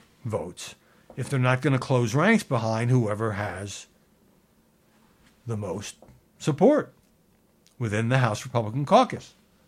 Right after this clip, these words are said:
Jordan was able to change a lot of minds.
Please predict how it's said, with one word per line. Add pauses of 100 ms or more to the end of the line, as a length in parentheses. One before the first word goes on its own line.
(2750)
Jordan
was
able
to
change
a
lot
of
minds.